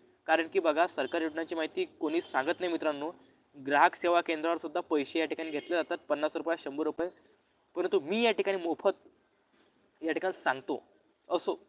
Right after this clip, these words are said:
तर भावांनो, आता मी तुम्हाला सर्वप्रथम, अ, फ्रॉड सांगणार आहे, कसा होतो आणि कुठे झालेला आहे. ठीक आहे? आणि त्यानंतर मी तुम्हाला सांगणार आहे की कशाप्रकारे तुम्ही तुमच्या शेतामध्ये ही जो योजनेच्या अंतर्गत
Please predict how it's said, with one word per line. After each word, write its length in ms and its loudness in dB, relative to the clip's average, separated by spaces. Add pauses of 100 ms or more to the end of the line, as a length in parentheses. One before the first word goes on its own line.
(720)
तर 60 0
भावांनो, 460 -2 (960)
आता 200 -2
मी 120 -4
तुम्हाला 320 0
सर्वप्रथम, 520 -2 (760)
अ, 120 -2
फ्रॉड 380 2
सांगणार 280 0
आहे, 200 2 (360)
कसा 200 2
होतो 400 2 (120)
आणि 100 -8
कुठे 260 2
झालेला 320 4
आहे. 220 4 (760)
ठीक 120 -4
आहे? 140 2 (360)
आणि 140 -4
त्यानंतर 440 0
मी 100 -2
तुम्हाला 180 2
सांगणार 340 0
आहे 140 0
की 280 -10 (1200)
कशाप्रकारे 500 2
तुम्ही 160 -2
तुमच्या 180 -6
शेतामध्ये 640 -2
ही 160 -6
जो 120 -2 (240)
योजनेच्या 500 -2
अंतर्गत 360 -4